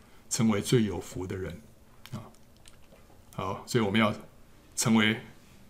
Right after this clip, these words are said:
先知先觉的人啊，我们要对这个世上神所在进行的事情要有感觉，所以我们成为智慧人，同时我们也成为守望者，灵里面警醒，哦，不跟世界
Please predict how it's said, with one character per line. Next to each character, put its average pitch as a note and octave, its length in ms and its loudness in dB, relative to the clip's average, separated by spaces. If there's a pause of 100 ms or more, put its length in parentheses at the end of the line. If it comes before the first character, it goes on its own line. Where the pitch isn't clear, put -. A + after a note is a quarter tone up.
(360)
先 C3 320 8
知 C#3 200 6
先 C3 280 6
觉 G#2 180 2
的 G2+ 100 -4
人 F2+ 280 -8 (200)
啊， G2+ 200 -10 (580)
我 A2 100 -2
们 A2 120 4
要 G#2+ 360 0 (460)
对 A#2+ 140 6
这 A#2 80 4
个 A2+ 60 2
世 B2 220 4
上 A#2 520 2 (140)
神 A2 280 2
所 A#2+ 180 0
在 A2 200 0 (260)
进 C3+ 180 4
行 A2 140 2
的 G2 80 0
事 A2+ 160 0
情 F#2+ 240 -8 (520)
要 A2+ 100 0
有 G2 120 -6
感 F#2 240 -6
觉， F#2+ 480 -6
所 B2 100 0
以 - 0 -
我 A2+ 60 0
们 A2+ 80 2
成 A#2 160 0
为 A2 80 0
智 A#2+ 220 0
慧 A#2 180 -2
人， G2 320 -6 (560)
同 A2+ 140 2
时 A#2 140 0
我 G#2+ 100 2
们 G2+ 100 -2
也 G2+ 80 -2
成 F#2 160 -6
为 G2+ 100 -4
守 G#2+ 220 -2
望 G#2 280 -6
者， F#2 240 -8
灵 A#2+ 180 2
里 G#2 80 -2
面 A2 280 -4
警 A2 300 -2
醒， - 240 -2 (640)
哦， F#2 220 -8 (100)
不 A#2+ 80 0
跟 A#2 160 0
世 A#2+ 220 2
界 A2 340 0